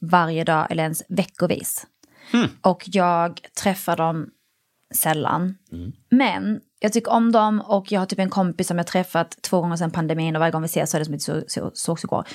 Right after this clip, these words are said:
Speaker 1: Varje gång vi ses. Men du fattar. Men
Speaker 2: Mm.
Speaker 1: alltså så att, ehm, jag liksom, ehm, är mycket, alltså de finns men vi har inte så tät kontakt typ.
Speaker 2: Nej. Är du, är det så du vill ha det?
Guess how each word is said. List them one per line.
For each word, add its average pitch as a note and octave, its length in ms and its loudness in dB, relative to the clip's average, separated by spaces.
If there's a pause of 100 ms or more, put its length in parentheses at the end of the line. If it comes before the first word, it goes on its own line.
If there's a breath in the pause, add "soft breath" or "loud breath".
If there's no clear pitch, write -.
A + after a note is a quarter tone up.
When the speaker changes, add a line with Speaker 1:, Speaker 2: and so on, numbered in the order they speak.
(240 loud breath)
Speaker 1:
Varje - 120 2
gång - 80 -4
vi D#3 40 -2
ses. - 200 -6
Men - 320 -8
du E3+ 40 2
fattar. E3+ 220 0
Men F3 160 -4
Speaker 2:
Mm. G3+ 100 4
Speaker 1:
alltså G3 160 0
så G#3 100 2
att, F#3+ 140 0 (240)
ehm, F3+ 440 2
jag G3 200 4
liksom, F#3 720 0 (640 soft breath)
ehm, E3+ 500 2
är F#3+ 80 2
mycket, F3+ 920 0 (220)
alltså G3+ 160 2
de G#3 160 4
finns F#3+ 400 2
men F#3 120 2
vi G3 60 2
har F#3+ 100 4
inte F#3+ 160 -2
så F#3+ 300 2 (1400)
tät G3 220 2
kontakt G3 420 -2
typ. B2 100 2
Speaker 2:
Nej. A2+ 160 2 (760 soft breath)
Är C3 120 4
du, C3+ 400 2
är - 340 0
det A#2+ 60 2
så E3 100 4
du C#3+ 60 6
vill A#2+ 100 4
ha B2 120 6
det? - 140 -4